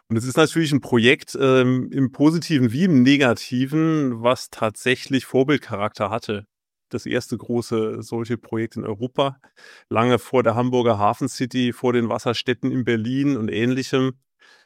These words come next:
Und, äh, das hört ja auch nicht auf. Also das heißt, ähm,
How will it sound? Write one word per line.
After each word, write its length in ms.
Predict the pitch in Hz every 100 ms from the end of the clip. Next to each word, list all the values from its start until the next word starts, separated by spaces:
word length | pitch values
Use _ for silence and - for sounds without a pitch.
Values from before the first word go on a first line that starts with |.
| _ _ _ _
Und, 640 | - 127 120 120 117 113 -
äh, 240 | 120 117
das 480 | 113 110 - - - -
hört 200 | 147 143
ja 120 | 104
auch 120 | 120
nicht 200 | 127 120
auf. 420 | 113 127 104 -
Also 240 | 110 113 107
das 280 | 113 -
heißt, 600 | - 110 110 107 - - -
ähm, 680 | 113 110 110 110 113 113